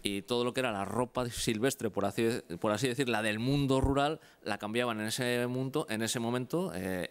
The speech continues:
ocultaban, digamos, la ropa de, de casero, de baserritarra,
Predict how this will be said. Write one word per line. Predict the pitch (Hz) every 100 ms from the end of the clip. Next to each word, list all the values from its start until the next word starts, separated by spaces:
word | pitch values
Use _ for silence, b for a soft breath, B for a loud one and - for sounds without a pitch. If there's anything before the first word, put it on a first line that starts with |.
| 87
ocultaban, | 87 107 98 123 117
digamos, | 113 123 117
la | 104 98
ropa | 110 101 110
de, | 113 110 110
de | 107
casero, | 107 104 - 127 147
de | 127
baserritarra, | 104 101 110 110 123 123 160